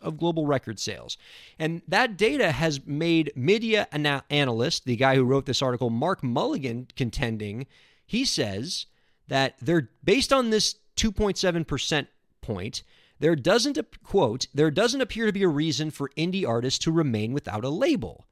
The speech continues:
at least not economically. After all, not everyone can be Chance the Rapper." So the argument he seems to be making here, as, as best I can understand, is that because unsigned artists only make up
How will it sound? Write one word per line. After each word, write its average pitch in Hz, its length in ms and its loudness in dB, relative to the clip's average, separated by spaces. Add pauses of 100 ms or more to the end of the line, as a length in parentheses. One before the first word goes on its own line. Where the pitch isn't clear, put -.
(120)
at 175 80 -6
least 165 360 -4 (180)
not 117 320 -6
economically. 123 880 -2 (420)
After 202 400 2
all, 156 240 6
not 160 260 4
everyone 147 500 2
can 170 160 -4
be 117 200 -2
Chance 92 460 -8
the 123 100 -6
Rapper." 156 360 0
So 180 360 2 (320)
the 226 120 -4
argument 302 400 2
he 220 120 0
seems 214 280 -2
to 156 60 -10
be 180 80 -2
making 151 420 -2
here, 98 420 -16 (600)
as, 131 220 -4
as 127 100 -2
best 170 240 0
I 151 140 4
can 151 140 -2
understand, 135 680 -8 (1080)
is 175 100 0
that 208 160 4
because 240 460 0
unsigned 202 520 0
artists 110 560 -2
only 262 240 2
make 214 280 -2
up 165 260 -2